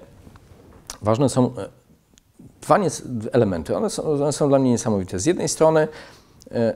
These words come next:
ci posłańcy, którzy przychodzą z Jerozolimy, e, i zadają pytanie, e, "Kim ty jesteś, ta? Jesteś, e, co powiesz o sobie, tak? Jak, jak,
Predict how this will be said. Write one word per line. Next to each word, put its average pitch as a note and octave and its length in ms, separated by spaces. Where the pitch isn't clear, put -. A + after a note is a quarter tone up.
ci - 120
posłańcy, D3+ 540
którzy F2+ 260
przychodzą G2+ 420
z G2 60
Jerozolimy, F#2+ 800
e, G#2 220
i A2 60
zadają A#2+ 400
pytanie, A#2+ 540
e, A2 180
"Kim - 280
ty B2+ 120
jesteś, - 480
ta? - 360
Jesteś, G#2+ 580
e, - 300
co D3+ 140
powiesz C3 340
o A#2+ 40
sobie, E2+ 340
tak? B2 320
Jak, G#2+ 220
jak, B2+ 140